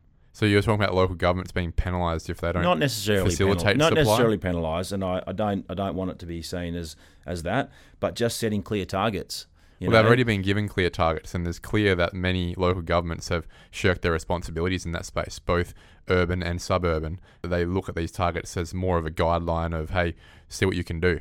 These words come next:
Speaker 1: And that's the frustrating point, where looking at it from both a developer and just a citizen point of view, there are many local governments that are lifting their weight, and there are many others who absolutely have zero regard.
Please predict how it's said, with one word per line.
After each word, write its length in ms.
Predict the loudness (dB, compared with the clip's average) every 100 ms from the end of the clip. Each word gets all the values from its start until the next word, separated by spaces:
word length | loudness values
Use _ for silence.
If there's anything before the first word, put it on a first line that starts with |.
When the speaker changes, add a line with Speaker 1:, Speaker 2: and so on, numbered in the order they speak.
| -6 -16 -14 -6
Speaker 1:
And 180 | -2 0
that's 200 | -2 -4
the 80 |
frustrating 480 | 0 0 0 -2 -2
point, 300 | -2 -2 -4 -4
where 300 | -2 -2 -4 -12 -12
looking 360 | -4 -4 -2 -2
at 100 | -2
it 140 | -2
from 160 | -6 -2
both 200 | -2 0
a 40 |
developer 520 | -2 0 2 2 -2 -2
and 240 | -4 -4 -10 -16 -8
just 200 | -8 -8
a 60 |
citizen 420 | -6 -4 -2 -4 -4
point 280 | -2 -2
of 60 | -2
view, 300 | -2 -4 -6 -12 -10 -2
there 120 | 0
are 60 | 0
many 360 | 0 0 -2 -2
local 320 | 0 -2 0
governments 400 | -2 0 -4 -6
that 140 | -4
are 40 | -2
lifting 300 | -2 -2 -4
their 100 | 0
weight, 280 | 0 -2 -6 -18 -10
and 100 | -2
there 180 | 0 0
are 160 | -2 -2
many 260 | -2 0
others 420 | 0 0 -2 -6 -6
who 120 | -2
absolutely 380 | -2 -2 -6 -4
have 140 | -4 -2
zero 300 | 0 2 0
regard. 520 | 0 2 2 2